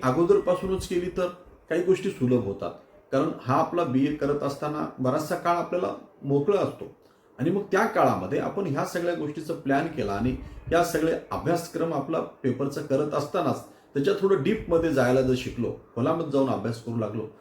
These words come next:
तर निश्चितपणे त्याचा फायदा यामध्ये होतो आणि मग त्या एक ते दीड वर्षामध्ये आपण अतिशय टोकदारपणे अभ्यास करू शकतो. आणि म्हणून, अ, हा अभ्यासक्रम नेमका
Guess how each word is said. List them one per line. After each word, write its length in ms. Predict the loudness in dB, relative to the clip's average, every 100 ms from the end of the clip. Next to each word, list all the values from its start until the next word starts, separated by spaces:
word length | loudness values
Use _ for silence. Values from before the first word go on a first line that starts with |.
| _ -4
तर 80 | 2
निश्चितपणे 520 | 4 4 0 -2 -4
त्याचा 280 | -2 -2 -4 -4
फायदा 560 | -4 0 0 -2 -12 -10 -8 0
यामध्ये 340 | 4 4 2
होतो 440 | 0 0 -2 -8 -12 -12
आणि 160 | -2 0
मग 140 | -2 -2 0
त्या 140 | 2
एक 280 | 2 0 -2
ते 60 |
दीड 220 | 2 4 4
वर्षामध्ये 400 | 2 -2 -4 -4
आपण 160 | -2
अतिशय 340 | -4 -4 -6 -8
टोकदारपणे 800 | -2 0 2 4 4 4 -2 -2
अभ्यास 400 | -2 -4 -4 -8 _ _ _ 0
करू 180 | 4 4
शकतो. 500 | 4 -4 -6 -10 -8
आणि 120 | -6 -2
म्हणून, 300 | -2 -2 -6 -10 _ -10 -2
अ, 60 |
हा 360 | -2 0 -2 0
अभ्यासक्रम 480 | 0 -2 -4 -2 2
नेमका 460 | 2 2 0 0